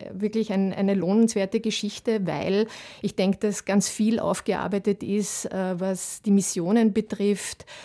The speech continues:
ähm, koloniale Entwicklungspolitik. Da gibt's großartige Quellen, die bearbeitet sind. Aber Interviews zu machen, so eine Oral History anzulegen über die,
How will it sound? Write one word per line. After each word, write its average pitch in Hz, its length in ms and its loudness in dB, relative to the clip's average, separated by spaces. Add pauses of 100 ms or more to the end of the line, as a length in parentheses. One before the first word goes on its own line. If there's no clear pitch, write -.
(260)
ähm, 180 380 0 (100)
koloniale 190 640 2
Entwicklungspolitik. 202 1600 0
Da 190 80 -6
gibt's - 260 -6
großartige 185 640 -2
Quellen, 202 640 2 (300)
die 214 60 2
bearbeitet 214 600 -2
sind. 214 240 0 (300)
Aber 196 240 0
Interviews 226 500 4
zu 208 120 -2
machen, 196 280 0
so 208 100 -4
eine 202 180 4
Oral 214 320 4
History 196 680 2 (320)
anzulegen 190 760 2
über 202 460 2
die, 202 720 2